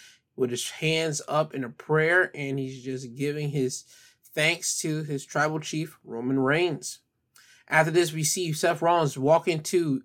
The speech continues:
Adam Pearce and Sonya Deville's office and ask them, "Is Edge going to be here tonight?"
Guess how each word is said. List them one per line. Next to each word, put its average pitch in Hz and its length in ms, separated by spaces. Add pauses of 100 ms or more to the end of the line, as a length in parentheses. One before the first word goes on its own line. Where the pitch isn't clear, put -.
Adam 156 320
Pearce 156 260
and 143 80
Sonya 160 220
Deville's 143 380
office 151 460
and 127 120
ask 165 300
them, 127 160
"Is 123 160
Edge 151 260
going 151 220
to 139 80
be 156 220
here 143 180
tonight?" 117 540